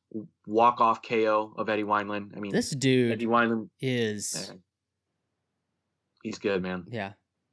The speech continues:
Speaker 1: He looks good. Now, that was a step up in competition for him, but I'd still like to see what happens when he fights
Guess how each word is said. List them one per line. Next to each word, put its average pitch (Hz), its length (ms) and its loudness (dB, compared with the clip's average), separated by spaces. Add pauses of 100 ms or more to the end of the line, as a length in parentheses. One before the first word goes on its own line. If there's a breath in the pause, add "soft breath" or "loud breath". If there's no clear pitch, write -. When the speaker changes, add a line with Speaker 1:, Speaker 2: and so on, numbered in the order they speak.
(300)
Speaker 1:
He 113 60 -8
looks 107 220 -4
good. 95 320 0 (420 soft breath)
Now, 135 80 4
that 175 140 6
was 185 100 2
a 180 60 2
step 170 340 2
up 160 240 2
in 131 80 -6
competition 120 720 -6
for 123 120 -4
him, 117 220 2
but 113 100 0
I'd 110 160 2
still 120 440 0
like 110 260 -2
to 113 100 -14
see 107 400 -6
what 101 200 -4
happens 98 400 -4
when 98 100 -8
he 98 80 -8
fights - 760 -4